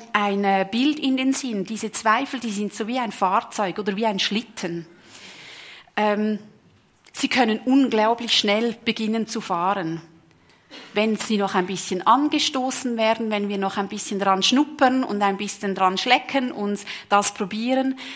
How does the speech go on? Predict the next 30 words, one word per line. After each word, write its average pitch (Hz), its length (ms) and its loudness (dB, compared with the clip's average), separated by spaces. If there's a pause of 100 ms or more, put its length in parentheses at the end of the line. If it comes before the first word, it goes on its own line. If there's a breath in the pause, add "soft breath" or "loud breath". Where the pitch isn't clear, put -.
dann 233 160 0
kann 233 220 2
es 220 120 0
sein, 233 220 4
dass 247 140 2
dieser 233 240 -4
Schlitten 226 360 -6
immer 233 280 -4
schneller 214 340 -2
fährt. - 600 -6 (1700 loud breath)
Und 240 180 0
ich 262 140 0
glaube 240 380 6
sogar, 262 460 4
dass 240 180 -2
der 226 200 -4
Teufel 220 420 -2
das 220 180 2
ausnutzen 220 640 -2
kann 180 400 -6 (220)
und 220 160 -2
dass 226 180 4
er 233 80 0
seine 214 300 0
Helfer 214 540 2
auf 220 100 -2
diesen 220 240 -4
Schlitten 220 420 -4
setzen 214 400 -4
kann 170 400 -4